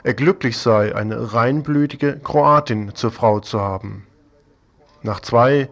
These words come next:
mit absoluter Mehrheit gewonnener Wahlen zeigen der Präsident und seine Klientel immer deutlicher, wer in Kroatien das Sagen hat.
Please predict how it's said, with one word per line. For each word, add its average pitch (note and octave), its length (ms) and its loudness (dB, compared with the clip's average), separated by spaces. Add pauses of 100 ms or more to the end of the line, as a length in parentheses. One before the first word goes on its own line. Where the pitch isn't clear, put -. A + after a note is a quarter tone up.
mit - 120 -8
absoluter C3 500 2
Mehrheit C#3+ 640 0
gewonnener A2 480 -4
Wahlen B2 460 2 (320)
zeigen C3 460 2 (100)
der A2 100 -2
Präsident A#2+ 680 -2
und G#2+ 120 -4
seine G#2+ 240 -4
Klientel A2+ 640 -2
immer C#3 180 2
deutlicher, G#2+ 760 0
wer C3 240 0
in G#2 120 -4
Kroatien A2+ 580 0
das A#2 180 -2
Sagen G#2 380 2
hat. F#2+ 280 -12